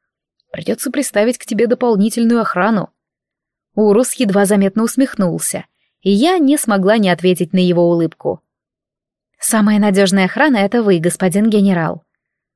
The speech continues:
Склонив голову, я стрельнула в сторону Уруса озорным взглядом.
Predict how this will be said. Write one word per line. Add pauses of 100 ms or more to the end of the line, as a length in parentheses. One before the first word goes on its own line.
(140)
Склонив
голову,
я
стрельнула
в
сторону
Уруса (280)
озорным
взглядом.